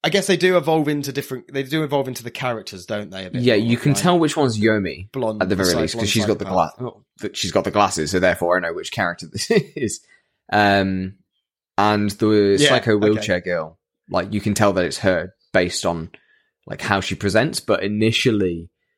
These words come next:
Speaker 2: it is a lot more monstrous.
Speaker 1: But then she turns into the devil girl.
Speaker 2: I don't think she turns into the devil girl. I think the devil girl is a third party.
Speaker 1: Always within her.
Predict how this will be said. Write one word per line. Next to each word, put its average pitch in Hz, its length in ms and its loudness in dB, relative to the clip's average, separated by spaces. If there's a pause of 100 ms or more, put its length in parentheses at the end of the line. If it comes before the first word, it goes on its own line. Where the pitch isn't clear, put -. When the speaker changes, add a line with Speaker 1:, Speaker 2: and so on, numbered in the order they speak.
(240)
Speaker 2:
it 107 160 0
is 107 200 2
a 113 40 4
lot 110 200 2
more 110 140 4
monstrous. - 1040 -2
Speaker 1:
But 180 80 0
then 208 120 4
she 220 120 -2
turns 214 260 0
into 185 200 -2
the 160 120 -4
devil 143 360 -2
girl. 87 360 -14
Speaker 2:
I 117 100 -2
don't 135 200 2
think 208 100 0
she 196 140 -2
turns 160 360 2
into 147 280 4
the 135 100 0
devil 107 260 2
girl. 90 280 -2
I 95 80 -4
think 139 160 -8
the 139 80 -6
devil 135 260 4
girl 123 460 2
is 104 760 -2 (260)
a 110 60 -6
third 107 560 0
party. 98 720 -2 (760)
Speaker 1:
Always 120 360 -8
within 104 260 -8
her. 85 220 -14